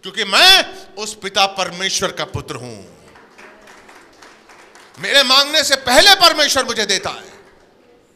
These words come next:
क्योंकि वफादारी से काम करता हूं, ईमानदारी से काम करता हूं, बिना स्वार्थ के काम करता हूं।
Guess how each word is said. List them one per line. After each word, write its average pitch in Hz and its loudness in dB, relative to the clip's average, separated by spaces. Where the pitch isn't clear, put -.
क्योंकि 196 -10
वफादारी 233 0
से 330 0
काम 294 0
करता 269 -2
हूं, 277 2
ईमानदारी 262 0
से 262 -2
काम 254 -2
करता 233 -6
हूं, 208 -8
बिना 247 -4
स्वार्थ 349 2
के - 0
काम 262 -2
करता 240 -4
हूं। 170 -8